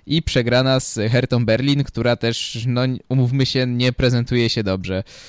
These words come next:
E, czy waszym zdaniem, e, to już jest, e, ten moment, kiedy, mm, Peter Bosz znowu rozpoczyna, e, serię meczów, e, bez, e, e, dobrego punktowania i, e, potem znowu spektakularnie się odbije od dna, gdy już zaczną się głosy o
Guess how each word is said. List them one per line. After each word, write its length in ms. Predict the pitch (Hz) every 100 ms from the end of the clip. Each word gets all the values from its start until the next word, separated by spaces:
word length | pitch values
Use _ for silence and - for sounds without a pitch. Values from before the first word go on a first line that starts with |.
| - - -
E, 520 | 98 98 101 101 107 - - _ _
czy 120 | -
waszym 280 | 127 147 131
zdaniem, 500 | 120 123 123 120 117
e, 200 | 104 113
to 120 | 127
już 160 | 120 117
jest, 280 | 117 -
e, 140 | 120 113
ten 160 | 123
moment, 340 | 120 120 120 113
kiedy, 320 | 123 113 113
mm, 340 | 113 113 113 113
Peter 280 | 123 120
Bosz 200 | 113 117
znowu 340 | 123 120 117 113
rozpoczyna, 580 | 110 - - 120 107 107 - -
e, 120 | 104 110
serię 340 | 127 123 117
meczów, 480 | 120 117 113 - -
e, 40 | 110 104 104 104 101
bez, 400 | 101 113 - -
e, 60 | 110 104 101 - - - _ _ -
e, 100 | - _ - _ _ _ -
dobrego 480 | 123 131 131 120 123
punktowania 760 | 131 123 - 110 110 123 113
i, 160 | 110 104 - - -
e, 80 | -
potem 300 | 113 117 117
znowu 200 | 120 113
spektakularnie 800 | - 123 120 - 120 113 113 110
się 200 | 113 -
odbije 400 | 110 107 117 104
od 100 | 104
dna, 240 | 110 113
gdy 140 | 117 110
już 120 | 110
zaczną 240 | 113 120
się 140 | 117 113
głosy 340 | 117 113 104
o 180 | 101